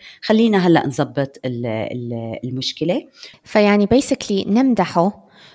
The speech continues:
Speaker 2: ونحسسه إنه لا، أنا فخورة فيك إنك أنت قلت لي الحقيقة. كتير مهم الطفل يحس إنه أهله فخورين فيه رغم صعوبة هذا الإشي.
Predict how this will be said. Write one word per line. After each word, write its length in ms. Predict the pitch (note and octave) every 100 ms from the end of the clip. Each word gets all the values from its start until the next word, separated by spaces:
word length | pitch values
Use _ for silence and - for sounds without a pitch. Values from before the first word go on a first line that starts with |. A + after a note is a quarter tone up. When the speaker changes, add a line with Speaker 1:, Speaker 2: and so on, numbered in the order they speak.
| -
Speaker 2:
ونحسسه 840 | F#3+ G3 A#3+ B3 A#3 G#3+ A3 A3 F#3+
إنه 680 | F#3 F3+ F3 F3 E3+ F3 - -
لا، 100 | G3 - -
أنا 120 | G#3
فخورة 440 | G#3 G3+ - D4 C#4
فيك 280 | - G#3
إنك 220 | F3+ D#3 F#3+
أنت 140 | -
قلت 220 | - -
لي 100 | E3+
الحقيقة. 520 | D#3+ - E3+ F3 C#3+ - _ _ _ _ - -
كتير 320 | - C4+ D4+
مهم 340 | C4+ G#3+ B3 F#3+
الطفل 360 | - A#3 A3
يحس 320 | F#3+ A3+ -
إنه 280 | G3+ F#3+ F#3+ - _ _ _ -
أهله 240 | B3 C4+ A#3
فخورين 540 | A3+ - G3+ G#3 C4
فيه 300 | - G#3+ F3+
رغم 320 | A#3+ D#4+ C4
صعوبة 460 | A3+ G3 A#3+ C#4+ A#3
هذا 220 | A3 A3 G3+
الإشي. 600 | B3+ - G3+ F#3+ G3